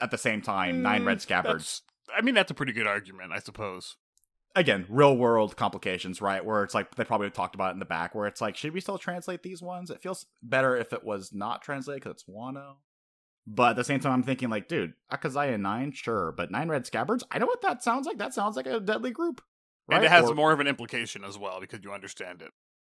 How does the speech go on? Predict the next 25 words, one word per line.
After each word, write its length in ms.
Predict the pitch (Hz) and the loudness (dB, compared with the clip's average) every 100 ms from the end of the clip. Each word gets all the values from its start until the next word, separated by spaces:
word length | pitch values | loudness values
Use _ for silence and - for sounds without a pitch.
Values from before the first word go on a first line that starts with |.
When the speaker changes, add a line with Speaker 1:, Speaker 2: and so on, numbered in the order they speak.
| - | 0
Speaker 1:
Exactly, 500 | 143 131 101 82 69 _ | 4 4 2 -2 -12 _
right? 200 | 92 87 87 | -2 -2 -2
Uh, 80 | 104 | -4
it's 160 | 117 - | -4 0
not 160 | 135 | 0
people 140 | 127 117 | 0 -2
like 140 | 101 | 0
me 200 | 117 117 | 0 0
going 220 | 98 107 101 | 0 0 0
like, 180 | 95 | -2
"What 220 | 113 160 - | -2 -4 -2
does 220 | 294 247 | -4 -2
that 320 | 294 381 370 | 0 -2 -2
mean?" 340 | 359 440 466 508 | -2 -2 -2 -2
<laughs> 580 | 719 784 807 807 202 - | -2 -2 -4 -4 -2 2
Just 180 | 185 95 | 2 2
Speaker 2:
Yeah, 20 | |
Speaker 1:
tilting 280 | 147 147 156 | 0 4 4
Speaker 2:
but 40 | |
Speaker 1:
my 120 | 156 | 6
Speaker 2:
it, 0 | |
Speaker 1:
head. 40 | 175 | 8
Speaker 2:
regardless, 800 | 180 165 143 135 127 120 120 - | 10 12 12 10 4 0 -2 -8
look. 200 | 131 | -8
<laughs> 40 | 110 | -8